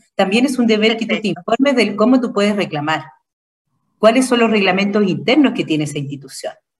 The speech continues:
Speaker 1: Eh, otro deber es informarte de los cobros. Por ejemplo, a veces la gente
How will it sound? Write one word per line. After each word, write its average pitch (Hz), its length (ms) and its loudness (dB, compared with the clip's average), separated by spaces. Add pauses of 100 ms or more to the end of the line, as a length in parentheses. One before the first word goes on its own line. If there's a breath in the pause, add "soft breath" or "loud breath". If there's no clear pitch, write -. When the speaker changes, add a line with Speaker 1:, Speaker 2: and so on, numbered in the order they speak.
(560)
Speaker 1:
Eh, 170 220 -2
otro 226 260 2
deber 220 240 4
es 226 80 2
informarte 202 540 -2
de 202 60 2
los 208 200 -4
cobros. 170 440 0
Por 175 100 -6
ejemplo, 214 400 -4
a - 20 2
veces 202 200 -4
la 202 100 -2
gente 208 360 -8